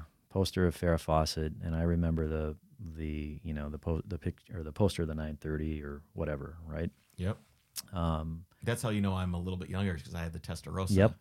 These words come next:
Speaker 2: Yeah.
Speaker 1: Yeah, and that's why I kinda chuckled about that.
Speaker 2: <laughs>
Speaker 1: Um, but I'm, I'm really drawn to the stuff that, that I never, like, I would see as a kid, but never again really thought I would ever end up owning,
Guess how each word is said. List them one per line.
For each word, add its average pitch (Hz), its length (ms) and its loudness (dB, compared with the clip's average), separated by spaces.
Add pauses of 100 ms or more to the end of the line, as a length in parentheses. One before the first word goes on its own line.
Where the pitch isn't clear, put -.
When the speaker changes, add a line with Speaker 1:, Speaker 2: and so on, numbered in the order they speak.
Speaker 2:
Yeah. 85 220 -4 (140)
Speaker 1:
Yeah, 98 240 8
and 98 100 -2
that's 92 160 2
why 92 120 6
I - 40 6
kinda 85 200 2
chuckled - 360 2
about - 200 2
that. 139 720 4 (140)
Speaker 2:
<laughs> - 220 -4
Speaker 1:
Um, 92 420 8 (220)
but 110 140 8
I'm, 127 400 10 (380)
I'm 123 100 8
really 147 180 12
drawn 98 320 8
to 98 40 10
the 90 100 4
stuff - 380 2
that, 85 200 4 (220)
that 90 260 2
I 98 300 6
never, 90 1080 6
like, 92 220 0
I 101 160 8
would 95 180 2
see 101 340 6
as 85 140 0
a 87 60 -4
kid, 90 340 2
but 85 160 -2
never 82 440 0
again 85 460 2
really 80 180 -2
thought 78 220 -4
I 76 80 -2
would 78 120 -4
ever 76 260 -4
end 73 140 -6
up 69 160 -10
owning, 78 400 -6